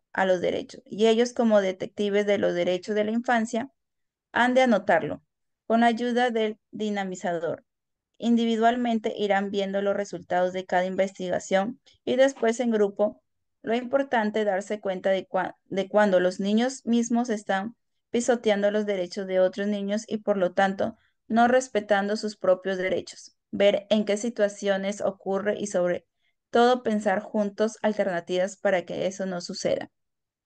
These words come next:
Opinión sería la falta de respeto entro-, entorpece la comunicación y la colaboración y provoca es-, entornos poco saludables para todas las personas.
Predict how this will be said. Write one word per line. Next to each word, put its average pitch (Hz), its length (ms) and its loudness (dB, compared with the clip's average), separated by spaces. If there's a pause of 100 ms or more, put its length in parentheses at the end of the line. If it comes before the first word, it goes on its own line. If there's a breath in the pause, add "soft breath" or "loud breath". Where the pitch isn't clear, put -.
(220)
Opinión 214 640 4
sería 208 320 2
la 202 160 2
falta 214 340 2
de 262 140 2
respeto 208 800 0 (760)
entro-, 208 520 0
entorpece 208 800 -2
la 214 200 0
comunicación 196 720 -2
y 208 60 -2
la 208 200 2
colaboración 185 760 -2
y 208 60 -8
provoca 185 640 -4 (160)
es-, 175 240 -4 (520)
entornos 214 680 4
poco 190 320 2
saludables 185 800 -2
para 185 260 -2
todas 165 220 -2
las 170 160 -6
personas. - 600 -2